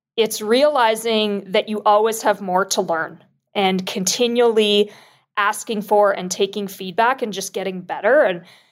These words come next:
you know, essentially putting more energy into learning than trying to look smart, <laughs> I guess you could say. When you roll that up to the company level, it's really being comfortable with and even aiming for constant change. You know, at Benevity,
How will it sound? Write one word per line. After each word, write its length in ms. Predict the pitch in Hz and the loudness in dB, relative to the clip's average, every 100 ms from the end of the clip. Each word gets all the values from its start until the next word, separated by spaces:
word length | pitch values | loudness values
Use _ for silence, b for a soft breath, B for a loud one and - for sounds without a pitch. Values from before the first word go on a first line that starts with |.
| b | b
you 80 | 254 | 2
know, 100 | 240 | 2
essentially 400 | 240 254 247 233 | 2 -2 0 -2
putting 300 | 233 233 226 | 0 -2 2
more 160 | 214 | 2
energy 340 | 196 208 202 214 | 2 -2 -2 -2
into 220 | 208 208 | -2 -2
learning 380 | 180 175 226 254 | -4 -4 -4 -2
than 100 | 208 | -4
trying 300 | 208 190 196 | 0 -2 -2
to 100 | 208 | -2
look 200 | 190 - | 0 -2
smart, 420 | - 190 208 302 | -2 0 2 0
<laughs> 40 | 320 | 0
I 60 | |
guess 280 | 320 285 - | 0 -2 -2
you 80 | 262 | -6
could 240 | - - | -6 -12
say. 300 | - 226 254 B B B B B | -2 0 0 B B B B B
When 160 | 277 277 | 0 2
you 300 | 277 269 - - | 2 -2 -4 0
roll 240 | 262 294 | 4 6
that 160 | 370 320 | 6 4
up 120 | 269 | 2
to 100 | 254 | -2
the 60 | 226 | -4
company 420 | 269 294 220 233 | -2 -2 -2 -2
level, 540 | 214 202 202 214 202 B B B B _ _ - | 2 2 4 2 2 B B B B _ _ 0
it's 240 | 453 247 - | 0 0 -12
really 300 | 226 277 392 | -2 2 4
being 240 | 392 311 262 | 4 0 -2
comfortable 600 | - 226 226 277 269 247 | -2 -4 -2 2 4 6
with 280 | 214 214 220 | 4 2 -2
and 180 | 202 220 | -4 -6
even 500 | 240 269 269 220 - | -4 2 2 2 -6
aiming 480 | 208 226 247 208 196 | -2 -2 0 -2 -4
for 180 | - 202 | -4 -4
constant 560 | - 202 190 - 180 | 0 -2 -2 -10 -10
change. 600 | 180 233 202 143 - - - | -6 -2 -4 -4 -10 -10 -2
You 140 | 196 | 2
know, 320 | 196 196 196 | 4 4 4
at 220 | 214 196 - | 0 -2 0
Benevity, 640 | 208 233 220 208 202 | 0 2 0 0 -2